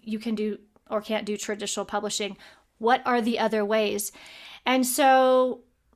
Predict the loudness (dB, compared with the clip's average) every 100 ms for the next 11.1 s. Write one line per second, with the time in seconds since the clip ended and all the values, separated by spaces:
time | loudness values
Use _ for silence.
0 | _ _ -2 -2 0 0 4 4 2 0
1 | -2 -2 0 2 2 0 -2 -2 0 0
2 | -2 -4 -4 -4 -2 -2 -2 -2 -2 -2
3 | -4 -2 -4 -2 0 2 0 -4 -8 -6
4 | -6 -6 -4 -2 -4 -4 -8 -6 -6 -4
5 | -4 -4 -4 -4 -4 -6 -10 -20 -18 -4
6 | 0 0 0 0 -2 -2 0 0 0 0
7 | -2 0 0 -2 -4 -4 0 0 -2 -8
8 | -20 _ _ -6 -2 -2 -4 -2 0 0
9 | 0 -2 0 -2 -4 -2 -2 0 -4 -4
10 | -6 -6 -4 -4 -4 -4 0 2 2 0